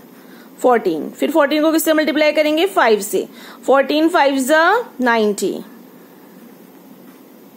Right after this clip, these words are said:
सॉरी, फ़ोर्टीन फ़ाइव जा सेवेंटी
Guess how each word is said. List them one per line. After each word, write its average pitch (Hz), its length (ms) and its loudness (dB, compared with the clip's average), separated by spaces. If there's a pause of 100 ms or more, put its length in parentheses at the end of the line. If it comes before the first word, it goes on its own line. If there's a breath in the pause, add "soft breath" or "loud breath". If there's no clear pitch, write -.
(1900 loud breath)
सॉरी, 247 280 0
फ़ोर्टीन 277 300 0
फ़ाइव 277 200 2
जा 285 120 0
सेवेंटी 190 520 -2